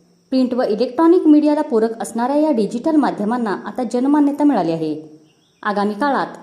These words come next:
हा मीडिया अजून व्यापक होणार आहे. त्यामुळे डिजिटल मीडियाच्या पत्रकारांना अधिस्वीकृती पत्रिका आणि सरकारी जाहिरात देण्यात याव्यात,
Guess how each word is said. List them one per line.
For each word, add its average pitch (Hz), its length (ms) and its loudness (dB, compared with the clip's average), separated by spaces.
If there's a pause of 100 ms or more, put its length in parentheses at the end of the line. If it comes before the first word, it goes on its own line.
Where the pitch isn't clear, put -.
(100)
हा 262 100 -2
मीडिया 240 340 0
अजून 269 280 0
व्यापक 311 280 0
होणार 175 200 -2
आहे. 156 240 -4 (520)
त्यामुळे 330 220 4
डिजिटल 320 440 2
मीडियाच्या 311 460 4
पत्रकारांना 277 640 -2 (720)
अधिस्वीकृती 311 640 -2
पत्रिका 233 440 -4
आणि 233 420 -4
सरकारी 262 680 -4
जाहिरात 233 320 -2
देण्यात 196 400 -4
याव्यात, 233 340 0